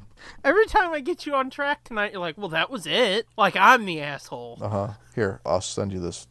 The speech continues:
Speaker 2: screenshot of, <laughs> of this, and you tell me what you think.
Speaker 1: Okay. I'll be waiting.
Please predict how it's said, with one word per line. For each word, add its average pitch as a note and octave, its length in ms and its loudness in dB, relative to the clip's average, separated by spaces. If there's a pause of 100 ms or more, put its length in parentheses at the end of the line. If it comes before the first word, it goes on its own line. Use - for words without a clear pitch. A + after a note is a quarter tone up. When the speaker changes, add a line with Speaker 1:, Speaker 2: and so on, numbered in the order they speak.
(140)
Speaker 2:
screenshot F#2 760 -6
of, E2 360 -10 (480)
<laughs> B2 400 -2
of G2 260 -6
this, - 400 -12 (160)
and F#2+ 120 -12
you G2+ 180 -6
tell F2+ 240 -2
me F2+ 180 -6
what E2+ 240 -8
you F2+ 120 -12
think. - 380 -16 (280)
Speaker 1:
Okay. E3 680 -10 (460)
I'll D#3 440 -6
be D3+ 200 -12
waiting. D#3+ 400 -12